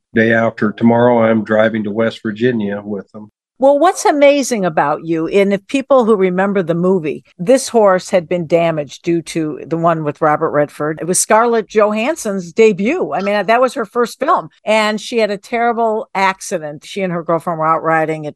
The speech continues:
Speaker 2: four in the morning in a snowstorm. A truck hits them. I couldn't even watch what happened to those kids and those horses. But needless to say, the horse was completely traumatized and was deadly dangerous for her until they connect with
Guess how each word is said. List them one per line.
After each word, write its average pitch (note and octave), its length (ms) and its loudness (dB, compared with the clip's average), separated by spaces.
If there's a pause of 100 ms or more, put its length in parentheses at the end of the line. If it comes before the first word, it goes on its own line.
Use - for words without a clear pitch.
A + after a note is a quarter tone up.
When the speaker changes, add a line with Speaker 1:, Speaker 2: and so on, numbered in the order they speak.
(140)
Speaker 2:
four F3+ 180 -2
in E3 60 -4
the E3 80 -8
morning E3 380 -4
in D3+ 60 -6
a D3 40 -10
snowstorm. E3+ 600 -4
A C#3 40 -6
truck E3+ 440 -2 (160)
hits - 280 -2
them. E3+ 320 0
I - 160 -2
couldn't A3+ 280 0
even E3 180 -2
watch E3 400 0
what D#3+ 120 -6
happened E3 340 -4
to - 120 -14
those D#3+ 340 -6 (160)
kids G3+ 320 2
and F3 120 -2
those E3+ 160 -2
horses. F#3 520 -2
But F#3 260 -2 (120)
needless C#4 460 0
to G#3+ 80 -8
say, F#3 240 0
the F#3 140 -4
horse G#3 280 -6
was G3 140 -12
completely G#3+ 540 -6
traumatized E3+ 760 -4
and F#3 140 -4
was F#3 220 -6
deadly G#3+ 600 0
dangerous D#3+ 880 -4
for D3+ 160 -4
her C3 300 -6 (380)
until G#3+ 640 2 (320)
they F#3+ 440 0
connect F#3 560 -4
with E3+ 220 0